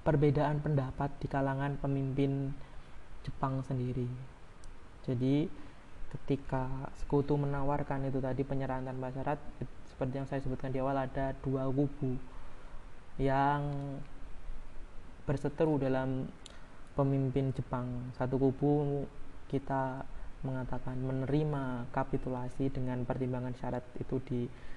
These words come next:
diedit gini-gini, yang lain mengatakan kita tidak bisa menerima sampai titik darah penghabisan kecuali syarat poin-poin yang penting itu dihilangkan. Dan itu jelas tidak mungkin karena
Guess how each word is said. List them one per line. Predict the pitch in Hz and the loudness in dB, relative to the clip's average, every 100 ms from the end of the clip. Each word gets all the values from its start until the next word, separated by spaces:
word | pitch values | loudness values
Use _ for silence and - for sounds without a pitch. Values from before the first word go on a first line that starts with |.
| - - | -4 -6
diedit | 127 123 120 120 | -4 -2 -2 -2
gini-gini, | 131 123 135 139 | -4 -2 2 2
yang | 139 135 123 - | 2 0 -4 -2
lain | 131 143 139 | 0 0 0
mengatakan | 131 143 135 | -2 -2 0
kita | 139 147 | 0 2
tidak | 135 131 | 2 4
bisa | 123 143 | 2 2
menerima | 135 135 131 143 139 135 131 139 - - - - - - - - | 0 0 0 0 2 0 -4 -8 -12 -10 -6 -6 -6 -10 -12 -8
sampai | - 135 131 131 131 127 123 - | -2 0 2 0 0 0 -2 2
titik | 143 143 151 | 2 2 0
darah | 139 139 139 | 2 2 2
penghabisan | 139 139 131 127 139 139 | 0 0 0 0 0 -2
kecuali | 139 143 135 139 147 | 0 4 4 6 4
syarat | 151 139 139 - | 2 0 0 0
poin-poin | - 143 143 143 143 | 4 4 4 2 2
yang | 143 139 | 0 0
penting | 143 139 143 139 | -2 0 0 2
itu | |
dihilangkan. | 143 139 127 127 123 131 131 - | 2 2 2 0 -4 -8 -10 -4
Dan | 127 131 | -2 0
itu | 190 202 | 0 0
jelas | 143 139 | 2 2
tidak | 131 147 | 2 2
mungkin | 165 160 143 143 | 2 2 0 0
karena | 135 139 | -2 -2